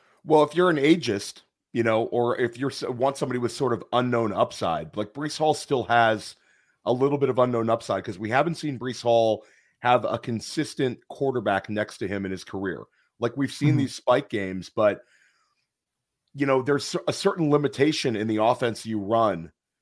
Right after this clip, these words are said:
Speaker 1: when you have poor quarterback play in the N F L. It's proven time in, time out, where,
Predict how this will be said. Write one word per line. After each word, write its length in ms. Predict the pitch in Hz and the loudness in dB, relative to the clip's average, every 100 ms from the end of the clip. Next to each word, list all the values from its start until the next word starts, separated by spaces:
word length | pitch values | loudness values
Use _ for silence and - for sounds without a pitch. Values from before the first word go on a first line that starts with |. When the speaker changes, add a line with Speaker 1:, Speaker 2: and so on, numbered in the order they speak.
| _ _ | _ _
Speaker 1:
when 300 | 104 117 113 | 0 0 0
you 160 | 113 104 | -2 -2
have 420 | 104 117 110 - | 4 6 4 0
poor 180 | - 127 | -6 -6
quarterback 520 | - 123 113 101 98 | -4 -4 0 0 0
play 160 | - 104 | -4 -4
in 60 | |
the 120 | 98 98 | -2 -2
N 80 | |
F 120 | 98 - | -2 -2
L. 140 | 92 | -2
It's 140 | 82 | -4
proven 340 | - 135 123 110 | -8 -6 -4 -4
time 300 | 117 113 117 | 0 0 0
in, 120 | 107 | -2
time 240 | 107 98 | -2 0
out, 360 | 107 113 110 - _ _ _ _ - | 2 4 2 0 _ _ _ _ -6
where, 440 | 110 110 104 98 | 0 2 2 0